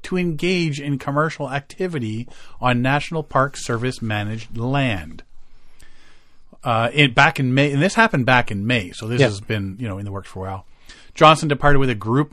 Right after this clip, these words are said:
Speaker 1: on the Indian Creek Trail to the Eye of the Needle, uh, which is a rock formation. Uh, while popular and well-documented, this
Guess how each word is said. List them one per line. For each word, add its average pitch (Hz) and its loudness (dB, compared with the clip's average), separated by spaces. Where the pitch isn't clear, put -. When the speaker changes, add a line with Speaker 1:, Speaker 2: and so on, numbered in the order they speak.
Speaker 1:
on 123 0
the 127 0
Indian 175 -2
Creek 165 -4
Trail 127 2
to 123 -8
the 113 -4
Eye 139 2
of 151 0
the 117 -2
Needle, 117 -2
uh, 104 -4
which 110 -8
is 104 -6
a 98 -6
rock 123 4
formation. 98 -8
Uh, 123 0
while 127 6
popular 196 4
and 139 2
well-documented, 123 0
this 120 -4